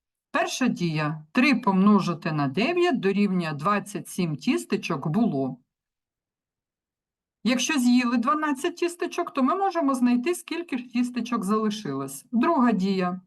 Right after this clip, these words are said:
Двадцять сім відняти дванадцять дорівнює п'ятнадцять тістечок. Поєднаємо дві дії у вираз. Для того, щоб правильно записати вираз, дивимося на другу дію. Двадцять сім ми знайшли першою дією,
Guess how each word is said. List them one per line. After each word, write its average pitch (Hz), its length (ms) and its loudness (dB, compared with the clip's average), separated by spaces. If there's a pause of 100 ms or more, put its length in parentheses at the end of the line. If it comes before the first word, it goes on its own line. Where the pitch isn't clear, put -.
(160)
Двадцять 233 500 -2
сім 233 240 2
відняти 180 440 -2
дванадцять 185 680 -2
дорівнює 262 460 0
п'ятнадцять 185 680 -6
тістечок. 143 680 -8 (520)
Поєднаємо 220 800 6
дві 165 220 0
дії 320 320 4
у 247 200 2
вираз. 156 540 -2 (400)
Для 240 120 2
того, 254 200 4
щоб 254 220 0
правильно 254 400 6
записати 247 640 0
вираз, 339 320 0
дивимося 247 540 0
на 175 140 -4
другу 220 320 0
дію. 143 440 -6 (1000)
Двадцять 214 520 2
сім 180 520 2 (280)
ми 254 140 8
знайшли 262 440 4
першою 254 580 2
дією, 233 580 0